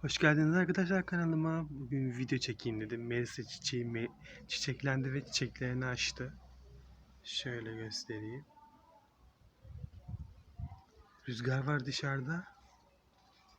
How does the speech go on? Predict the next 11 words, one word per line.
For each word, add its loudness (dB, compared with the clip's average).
Ve -2
de 4
mis 4
gibi -2
kokuyorlar. 0
Şöyle -2
yapayım. 0
Mis -4
gibi -2
kokuyorlar. -6
Şöyle. -6